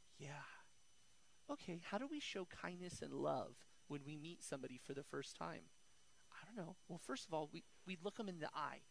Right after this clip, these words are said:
Look me in the eye." <laughs> "No, oh," <laughs> you know, "No, like this. Yeah,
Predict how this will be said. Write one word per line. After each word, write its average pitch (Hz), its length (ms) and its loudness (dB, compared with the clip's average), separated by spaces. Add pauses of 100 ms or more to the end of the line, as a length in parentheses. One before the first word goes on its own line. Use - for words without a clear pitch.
(200)
Look 202 180 4
me 240 140 6
in 214 80 4
the 185 140 6
eye." 156 240 10 (2000)
<laughs> - 720 -6
"No, 147 280 12 (220)
oh," - 260 10 (160)
<laughs> - 140 -2
you 220 160 6
know, 160 60 6 (240)
"No, 247 140 6 (120)
like 226 220 6
this. 302 380 4
Yeah, 330 280 12